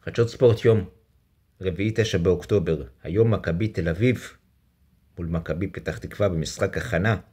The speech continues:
נפרדו בתיקו. אחת אחת את השער למכבי תל אביב כבש ערן זהבי.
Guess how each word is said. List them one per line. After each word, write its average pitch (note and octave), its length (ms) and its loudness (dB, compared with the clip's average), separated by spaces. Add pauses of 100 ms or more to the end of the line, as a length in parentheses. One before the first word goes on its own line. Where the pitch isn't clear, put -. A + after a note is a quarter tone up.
(140)
נפרדו D#2+ 440 -6
בתיקו. F2 560 -4 (1700)
אחת - 380 0
אחת - 300 -4
את - 100 -14
השער F#2 540 2 (1400)
למכבי D#2+ 460 -4
תל D#2+ 200 -4
אביב F2 200 -2
כבש - 640 -2 (1400)
ערן F2 320 -2
זהבי. D#2+ 520 0